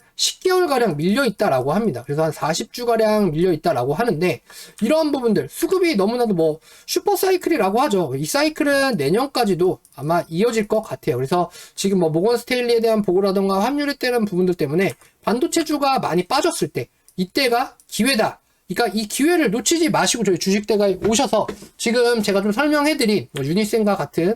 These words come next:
이러한 종목들 다 잡아가 보시기 바랍니다. 이렇게 잡아서 진행하시는데 저희 주식대가 한 달에 이십오만 원, 그래서 총 네 달에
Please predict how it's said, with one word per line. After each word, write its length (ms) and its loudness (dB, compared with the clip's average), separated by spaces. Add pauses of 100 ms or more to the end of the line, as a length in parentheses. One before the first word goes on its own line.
이러한 320 0
종목들 560 0 (240)
다 180 0
잡아가 720 0
보시기 540 -2
바랍니다. 520 0 (360)
이렇게 360 2
잡아서 400 0
진행하시는데 840 0 (240)
저희 120 2
주식대가 680 0
한 200 0
달에 280 2
이십오만 560 2
원, 100 -6 (120)
그래서 200 -2
총 260 0
네 120 -2
달에 480 2